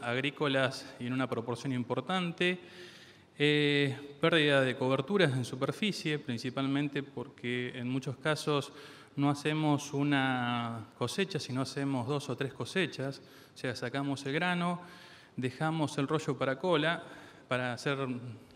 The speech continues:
eh, rollo de cola, y en unos casos hasta metemos los animales para aprovechar el poco rastrojo que queda en superficie. Eh, hay obvi-, obviamente aumento de la variabilidad debido a estas,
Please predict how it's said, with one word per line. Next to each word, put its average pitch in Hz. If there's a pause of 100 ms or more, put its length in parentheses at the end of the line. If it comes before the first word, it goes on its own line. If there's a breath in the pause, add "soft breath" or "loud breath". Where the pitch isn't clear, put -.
(140)
eh, 117
rollo 170
de 120
cola, 170 (460 loud breath)
y 139
en 160
unos 165
casos 175
hasta 135
metemos 143
los -
animales 143
para 123
aprovechar 127
el 139
poco 139
rastrojo 131
que 123
queda 131
en 120
superficie. 117 (1900 loud breath)
Eh, 143 (120)
hay 160
obvi-, 165
obviamente 147
aumento 147
de 135
la 131
variabilidad 139
debido 127
a -
estas, 120